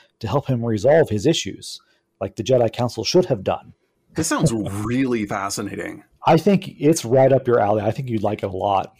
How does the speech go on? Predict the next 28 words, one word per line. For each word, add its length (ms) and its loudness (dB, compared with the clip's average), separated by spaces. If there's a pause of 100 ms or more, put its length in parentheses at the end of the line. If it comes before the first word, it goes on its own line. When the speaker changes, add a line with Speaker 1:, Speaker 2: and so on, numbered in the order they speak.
(380)
Speaker 1:
Um, 260 -6
Speaker 2:
Yeah, 380 -4
I'm 140 -6
kinda 240 -4
questioning 460 -6
what 100 -4
I've 80 -2
been 200 -4
doing 320 -2
with 140 -6
my 100 -6
life 280 -6
lately. 440 -6
<laughs> 40 -8 (420)
Speaker 1:
<laughs> 80 0 (1400)
Uh, 280 4
the, 180 2
the 180 0
episodes 420 4
that 100 -2
they 120 4
talk 360 2
about 240 0
Pixar 340 0
movies 380 0
are 120 2
just 420 -4 (360)
fabulous, 880 -2